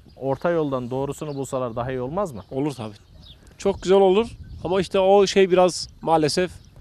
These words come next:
Speaker 2: hani aileden, hani birçoğunun da ailesinden kaynaklanan işte bu işin geleceğinin olmadığını düşündükleri için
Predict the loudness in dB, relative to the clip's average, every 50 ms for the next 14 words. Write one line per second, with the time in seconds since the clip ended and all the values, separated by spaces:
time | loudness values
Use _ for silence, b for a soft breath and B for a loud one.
0 | -20 -20 -20 -20 -20 -20 -20 -18 -18 -20 -20 -20 -20 -18 -10 -6 -4 -4 -2 2
1 | 2 2 2 2 2 2 2 0 0 -4 -10 -14 -6 -2 -2 -2 -2 -2 -2 0
2 | 2 4 4 6 8 8 8 8 6 4 2 2 2 2 2 2 2 2 2 0
3 | 0 0 -2 -2 -2 0 -2 -2 -2 -4 -6 -6 -4 0 2 2 2 2 2 0
4 | 0 0 2 2 2 2 2 2 2 0 0 -2 -6 -6 -6 -4 0 2 2 2
5 | 2 0 0 -4 -8 -8